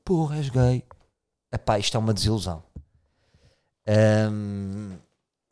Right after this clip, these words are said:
e é, como é que isto é possível, não é? Ahm, mas pronto.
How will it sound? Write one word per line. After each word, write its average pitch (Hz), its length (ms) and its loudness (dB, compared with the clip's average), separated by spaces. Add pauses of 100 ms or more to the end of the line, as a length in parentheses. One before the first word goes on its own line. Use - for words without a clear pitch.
(1900)
e 104 240 -4
é, 113 200 2
como - 240 -8
é 123 40 0
que - 80 -8
isto - 120 -2
é 131 40 4
possível, 135 420 0
não 82 100 -6
é? 92 100 -10 (2000)
Ahm, 110 880 2 (1900)
mas 131 120 -6
pronto. 143 380 0